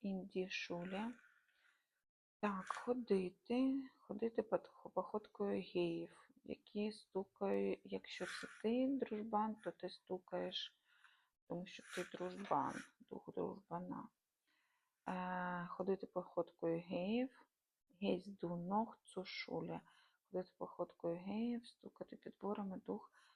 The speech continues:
без задніх ног. До сих пір без задніх ног.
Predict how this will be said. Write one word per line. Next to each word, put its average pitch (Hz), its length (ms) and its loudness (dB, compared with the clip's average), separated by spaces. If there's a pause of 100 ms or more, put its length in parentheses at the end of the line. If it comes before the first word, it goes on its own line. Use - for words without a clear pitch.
(180)
без 185 280 2
задніх 185 520 2
ног. - 380 -6 (1160)
До - 240 0
сих - 280 -8
пір 226 200 6
без 190 220 4
задніх 180 480 0
ног. 240 360 2